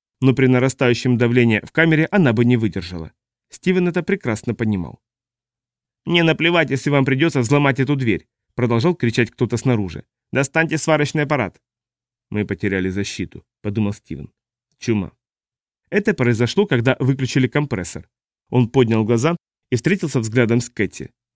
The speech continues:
В ее глазах отражались тени и огоньки, проникавшие внутрь через иллюминатор.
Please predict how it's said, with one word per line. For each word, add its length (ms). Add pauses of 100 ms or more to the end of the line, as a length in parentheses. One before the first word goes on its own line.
(140)
В 80
ее 180
глазах 440
отражались 600
тени 280
и 160
огоньки, 500 (320)
проникавшие 640
внутрь 400
через 340
иллюминатор. 720